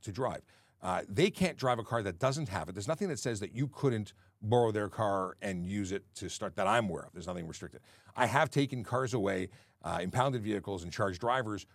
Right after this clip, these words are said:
who borrow other people's cars that are not on the interlock system, but, uh, they are required to be in an interlock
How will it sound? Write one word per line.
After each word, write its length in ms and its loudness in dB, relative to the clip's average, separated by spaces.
who 220 -4
borrow 400 2
other 220 4
people's 260 0
cars 400 -2
that 100 -2
are 140 -2
not 240 6
on 80 6
the 100 2
interlock 420 -2
system, 400 -8
but, 300 -2
uh, 140 0
they 120 -2
are 100 -2
required 400 -2
to 60 -14
be 80 -6
in 60 -6
an 80 -8
interlock 440 -6